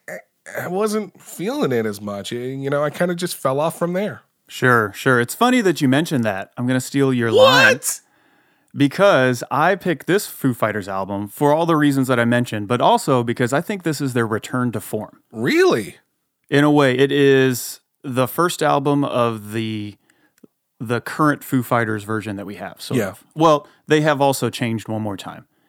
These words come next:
Speaker 2: and it's kinda dropped off for me again.
Speaker 1: Uh,
Speaker 2: Um, the last couple of albums have kinda dropped
Speaker 1: Okay.
Speaker 2: off for me, and they went kinda spacey, reverby pop. But anyways, so Wasting Light,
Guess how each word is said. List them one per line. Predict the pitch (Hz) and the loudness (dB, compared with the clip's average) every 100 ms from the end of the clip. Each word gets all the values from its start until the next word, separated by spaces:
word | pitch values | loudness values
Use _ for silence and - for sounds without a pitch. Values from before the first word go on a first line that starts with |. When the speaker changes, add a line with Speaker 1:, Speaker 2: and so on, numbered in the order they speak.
| _ _ | _ _
Speaker 2:
and | - 110 | -6 -6
it's | - | -6
kinda | 117 104 | -4 -2
dropped | 107 - | -4 -2
off | 101 | -6
for | - 104 | -6 -10
me | 98 | -8
again. | 95 95 92 _ _ _ | -10 -12 -14 _ _ _
Speaker 1:
Uh, | 147 160 | -2 0
Speaker 2:
Um, | 117 98 | 0 -2
the | 113 127 | -4 2
last | 143 - | 2 2
couple | 143 123 | 0 0
of | 113 | 2
albums | 110 107 107 98 | 0 -2 -6 -8
have | 95 | -12
kinda | - 107 | -10 -10
dropped | 98 104 139 | -4 -2 2
Speaker 1:
Okay. | 139 | 2
Speaker 2:
off | - | 0
for | 110 | -6
me, | 104 101 | -8 -8
and | 98 101 | -8 -8
they | 101 | -8
went | 107 - - | -10 -12 -10
kinda | 113 107 101 98 - _ | -4 -4 -4 -8 -16 _
spacey, | - - 175 131 117 127 120 | -16 -14 -6 -6 -6 -6 -6
reverby | 117 117 113 113 107 | -4 -4 -4 -6 -8
pop. | 104 113 - | -8 -10 -8
But | - | -4
anyways, | 190 131 104 - - - | 0 0 -2 -10 -20 -18
so | - | -2
Wasting | 147 196 - 185 | 2 2 0 2
Light, | 147 139 139 | 4 4 0